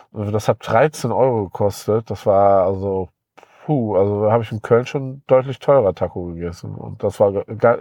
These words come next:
gar nicht böse gemeint. Und das war richtig, richtig gut. Ähm, meine Frau hatte so Kartoffelbuns mit, oh, na, genau,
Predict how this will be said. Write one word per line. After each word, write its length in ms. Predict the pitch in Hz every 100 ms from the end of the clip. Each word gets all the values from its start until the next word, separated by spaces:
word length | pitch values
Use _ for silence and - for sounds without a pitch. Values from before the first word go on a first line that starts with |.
| 107
gar 180 | 120 139
nicht 160 | -
böse 260 | 147 135 104
gemeint. 460 | 90 87 85 98 _ - - - - -
Und 60 | 104
das 120 | -
war 140 | 101
richtig, 400 | 101 123 - 101 113
richtig 300 | 95 101 -
gut. 400 | 110 131 - - _ - - - - _
Ähm, 580 | 107 101 101 98 98 98 - _ _ - _ -
meine 160 | 107 95
Frau 260 | - 113
hatte 200 | 117 113
so 200 | 107 104 -
Kartoffelbuns 1300 | 117 - - 120 131 - 139 123 123 123 147 147 -
mit, 240 | 110 - - _ _ -
oh, 280 | 123 - 107
na, 140 | 110
genau, 280 | 107 139 135